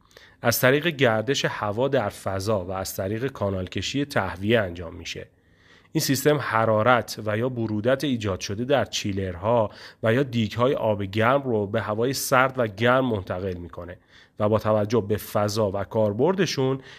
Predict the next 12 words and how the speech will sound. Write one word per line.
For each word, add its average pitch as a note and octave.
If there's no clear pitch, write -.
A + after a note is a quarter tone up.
شرایط B2+
مورد C3
نیاز B2+
رو E3+
از A2
لحاظ A#2+
دما، A#2
رطوبت A2+
و A#2+
فشار B2+
تأمین B2
می‌کنن. F2